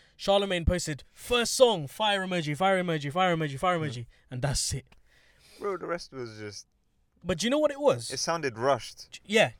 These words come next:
Speaker 1: No, no. Let me tell you,
Speaker 2: <laughs>
Speaker 1: let me tell you what it was. Let me tell you what it was. He made an album that sounded exactly the same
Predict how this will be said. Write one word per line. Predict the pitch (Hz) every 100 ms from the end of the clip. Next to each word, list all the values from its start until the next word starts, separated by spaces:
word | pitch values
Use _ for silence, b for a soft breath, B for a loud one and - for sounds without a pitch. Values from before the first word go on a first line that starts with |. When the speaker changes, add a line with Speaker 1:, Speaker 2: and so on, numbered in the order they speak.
| - 165
Speaker 1:
No, | 202
no. | 175 - -
Let | 285
me |
tell | - 294
you, | 190 -
Speaker 2:
<laughs> | - -
Speaker 1:
let | 220
me |
tell | 254 254
you |
what | 220 214
it |
was. | 156 127
Let | 160
me | -
tell | 160
you |
what | 143
it | 135
was. | 127 - b b b b b b
He | - 247
made | 240 247 208
an | 196 -
album | 226 247 165 147 170 208 -
that | 160
sounded | - 202 196 160 143 135 - _ _ _ _ _ _ _ _ _ _
exactly | 151 139 135 220 - 262
the | 254 277
same | - 190 135 190